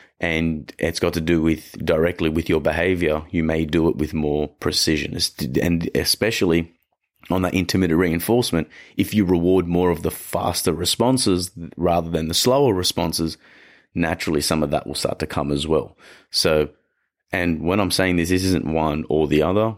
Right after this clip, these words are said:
A combination of all of these is what could create that finish response, which is all got to do with, as I said right from the beginning, it's all about that accuracy. Let's be really accurate and specific about what it is that we're looking for.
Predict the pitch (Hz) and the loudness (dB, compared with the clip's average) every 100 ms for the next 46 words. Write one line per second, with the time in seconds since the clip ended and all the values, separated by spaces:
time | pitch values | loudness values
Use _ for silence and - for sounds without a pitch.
0 | - - - 95 90 82 82 90 76 64 | -6 -8 -2 0 2 0 -2 -2 -2 0
1 | 82 85 80 78 67 67 62 65 - - | 2 4 2 0 0 0 -2 -6 -12 -18
2 | - - 82 78 80 76 - 71 - - | -20 -8 -4 0 0 0 -4 -4 -4 -2
3 | 69 - - - - 69 73 - - - | -2 -2 -6 -4 -4 -2 -2 -4 -4 -4
4 | 57 - - - 92 85 85 95 98 90 | -4 -6 -10 -4 -2 2 2 2 2 0
5 | 82 87 82 78 76 _ - - _ - | 2 2 4 2 -2 _ -20 -20 _ -4
6 | 80 78 85 76 78 - 87 71 76 90 | -2 0 0 2 0 0 -2 -2 -2 -2
7 | 101 95 - 73 73 73 78 - 76 - | 0 -2 -2 -2 0 -2 -2 -2 -2 -2
8 | 71 69 - 76 - 73 80 85 73 - | -2 0 0 -2 0 0 2 2 0 -4
9 | - 90 76 73 - - - 85 - 76 | -2 -2 -2 0 -2 0 -2 0 -2 -2
10 | - 80 76 80 80 - - 87 - 104 | 0 0 2 0 0 -2 0 0 2 0
11 | - 120 143 | 2 2 2